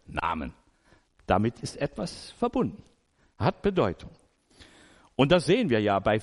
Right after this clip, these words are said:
bei all den Namen in der Bibel. Denken wir nur an den wunderbaren Namen Jesus. Jeshua. Der Herr ist Rettung.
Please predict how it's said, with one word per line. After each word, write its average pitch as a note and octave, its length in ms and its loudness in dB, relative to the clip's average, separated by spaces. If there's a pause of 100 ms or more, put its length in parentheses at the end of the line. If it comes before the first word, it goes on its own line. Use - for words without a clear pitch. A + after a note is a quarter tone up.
(280)
bei A2+ 180 2
all G3+ 260 4
den D#3 200 0
Namen E3+ 300 2
in C#3 120 0
der B2 120 2
Bibel. E3+ 460 0 (600)
Denken G3+ 260 4
wir F3 120 2
nur F#3 220 4
an E3+ 100 0
den D#3 200 2
wunderbaren G#3 680 4
Namen F#3 500 2
Jesus. F#3+ 880 2 (1600)
Jeshua. D#3+ 880 2 (1200)
Der A2 140 2
Herr G3 460 4
ist F#3 420 0
Rettung. C#3 500 2